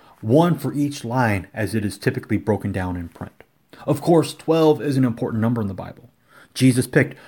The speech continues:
twelve apostles. Jacob had twelve sons, twelve minor prophets. Why not break the faith down into twelve statements? As the Ten Commandments show us what we're supposed to do, the Creed shows us what we're supposed to believe.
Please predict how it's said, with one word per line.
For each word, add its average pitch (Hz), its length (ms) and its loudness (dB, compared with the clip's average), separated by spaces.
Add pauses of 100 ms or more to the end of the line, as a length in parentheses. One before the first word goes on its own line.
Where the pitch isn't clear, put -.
(140)
twelve 113 220 2
apostles. 131 640 -2 (200)
Jacob 139 340 2
had 143 420 -2
twelve 117 300 0
sons, 117 440 -4 (240)
twelve 156 380 4
minor 131 220 2
prophets. - 600 -4 (580)
Why 170 240 -2
not 170 340 -2 (160)
break 135 360 2
the - 100 -6
faith - 480 0
down 120 460 2
into 107 180 -10
twelve 113 260 -2
statements? 120 600 -6 (880)
As 131 200 4
the 127 80 2
Ten 175 200 0
Commandments 165 480 2
show 156 240 2
us 131 160 0
what 147 140 2
we're 139 80 4
supposed 175 440 0
to 110 60 -12
do, 98 220 -12 (460)
the 135 100 0
Creed 220 340 2
shows 190 300 4
us - 180 -2
what 160 160 8
we're 180 100 6
supposed 143 380 2
to 143 60 -10
believe. 151 560 -2